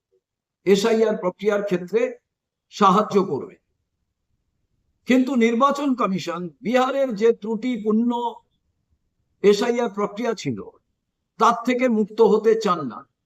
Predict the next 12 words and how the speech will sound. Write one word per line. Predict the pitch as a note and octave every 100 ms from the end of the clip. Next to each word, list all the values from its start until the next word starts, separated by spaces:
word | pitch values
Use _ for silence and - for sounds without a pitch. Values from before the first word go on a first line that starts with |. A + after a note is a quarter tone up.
| _ _ _ _ _
আর | F#3 A3+ F#3
সেই | A#3+ E4 C#4+ G#3+
কারণে | G#3+ A#3 C#3+ A2 - _ _ _ _ _ _ _ A3
তারা | F#3+ A3+ A#3+ G#3
আমাদের | G#3+ G#3+ A#3 B3+
সাজেশন | G#3 G3+ G#3 G#3+ F#3
গ্রহণ | G3 F3+ F#3
করেন। | E3 D#3 C#3 - _ _ _ _ _ _ _ _ _ _ -
আমরা | F#3 A#3+ C4 A#3+
জানাতে | G3+ A#3 B3+ B3+ A#3
চাই | E3 - _ _ _ _ _ _ _ _
আমাদের | D#3+ A3+ B3+ C4